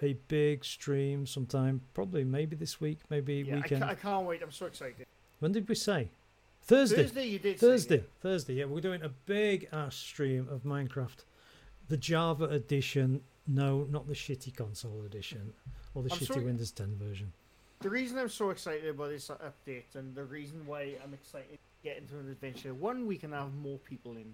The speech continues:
Speaker 2: than the, like, the four p-, players or the five players on Rainbow Six.
Speaker 1: Yeah.
Speaker 2: You have people who, you know, wanna play,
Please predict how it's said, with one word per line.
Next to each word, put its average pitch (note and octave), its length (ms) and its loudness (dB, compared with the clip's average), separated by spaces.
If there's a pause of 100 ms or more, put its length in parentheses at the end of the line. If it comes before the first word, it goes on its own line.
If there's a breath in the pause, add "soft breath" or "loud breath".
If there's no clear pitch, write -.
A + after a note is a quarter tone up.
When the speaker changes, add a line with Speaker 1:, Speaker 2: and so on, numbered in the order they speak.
Speaker 2:
than A#2+ 280 -14 (120)
the, B2+ 220 -10 (540)
like, B2 140 -16
the - 80 -18
four D#3 280 -2
p-, C#3 340 -10
players B2+ 520 -8
or A#2+ 160 -8
the A2+ 80 -16
five C3+ 500 -8
players B2+ 320 -10
on B2 380 -12
Rainbow A#2+ 280 -14
Six. - 260 -16 (520)
Speaker 1:
Yeah. B2+ 160 -2
Speaker 2:
You C3+ 80 -10
have C3+ 140 -12
people F#3 220 -12
who, D3+ 100 -8
you C#3 140 -10
know, B2 80 -10 (180)
wanna D3 220 -6
play, C#3+ 420 -8